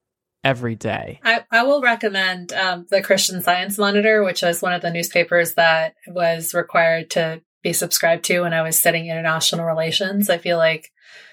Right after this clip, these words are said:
Speaker 2: they do a pretty good job for a print news source of, uh, uh, covering a lot of stuff. So.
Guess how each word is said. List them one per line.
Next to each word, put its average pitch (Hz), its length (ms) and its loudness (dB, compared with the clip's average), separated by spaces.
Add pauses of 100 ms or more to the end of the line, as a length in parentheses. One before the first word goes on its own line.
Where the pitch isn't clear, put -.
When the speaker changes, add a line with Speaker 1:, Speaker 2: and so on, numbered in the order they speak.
(220)
Speaker 2:
they 175 120 4
do 175 180 0
a - 20 -4
pretty 165 220 0
good 165 160 0
job 156 360 2
for 165 200 -4
a 160 80 -8
print 160 240 -2
news 160 220 -4
source 170 500 -2
of, 156 380 -4
uh, 160 300 -2 (1120)
uh, 165 440 2
covering 165 440 2
a 165 80 0
lot 160 240 4
of 160 80 -2
stuff. - 480 0 (480)
So. - 240 0